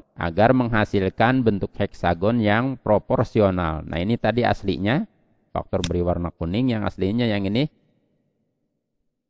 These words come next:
Kita putar, yang aslinya ini tiga puluh derajat, klik menu rotate, pilih more rotation option,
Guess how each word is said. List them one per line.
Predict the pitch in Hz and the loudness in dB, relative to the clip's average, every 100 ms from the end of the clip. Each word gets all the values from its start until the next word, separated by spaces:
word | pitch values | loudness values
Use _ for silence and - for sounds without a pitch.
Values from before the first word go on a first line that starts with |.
| _ - | _ -8
Kita | - 90 | -2 0
putar, | - 110 117 131 147 - | 0 0 6 6 6 -2
yang | - 104 92 | -2 0 0
aslinya | 98 95 92 95 | -2 -2 0 0
ini | 87 95 135 170 _ - - _ - | -2 0 0 0 _ -20 -20 _ -6
tiga | 85 95 | 0 0
puluh | - 92 | 2 0
derajat, | 80 87 80 76 98 139 - _ _ _ _ - | 2 2 0 2 4 4 0 _ _ _ _ -10
klik | - 90 - | -4 -2 -2
menu | 87 85 | -4 -2
rotate, | 85 85 - 120 143 170 - _ _ _ _ _ - - _ | -2 -2 0 6 6 6 0 _ _ _ _ _ -12 -12 _
pilih | 87 90 | -2 0
more | 92 92 | 0 -2
rotation | 87 90 92 85 | -2 -2 -4 -6
option, | 82 - 120 135 160 180 | -8 -2 0 2 0 -4